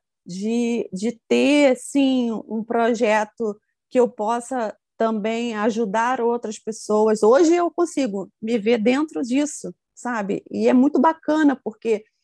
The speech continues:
eu não sou mais aquela pessoa, como as pessoas falam assim, "Ah, a mente brilhante." Eu não sou mais essa mente brilhante só.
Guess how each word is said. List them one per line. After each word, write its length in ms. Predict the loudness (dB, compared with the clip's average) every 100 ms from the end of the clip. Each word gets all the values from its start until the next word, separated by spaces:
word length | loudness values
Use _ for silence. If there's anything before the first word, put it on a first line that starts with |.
| _ _ -6
eu 120 | -2
não 140 | 0
sou 160 | 0 -2
mais 160 | 0 -2
aquela 260 | -4 -4
pessoa, 640 | -4 -8 -6 -4 -4 -6 -10
como 160 | -12 -10
as 100 | -8
pessoas 240 | -8 -6
falam 120 | -8
assim, 140 | -8 -4
"Ah, 220 | -2 -2
a 40 |
mente 360 | -2 -2 -2 -2
brilhante." 920 | -2 0 -2 -2 -4 -6 -8 -8 -8 -4
Eu 80 | -4
não 80 |
sou 180 | -2 0
mais 280 | 0 0 0
essa 320 | 0 -2 -4
mente 400 | -2 -4 -6 -6
brilhante 640 | -6 -2 0 0 -2 -8
só. 640 | -10 -10 -2 2 2 2 -2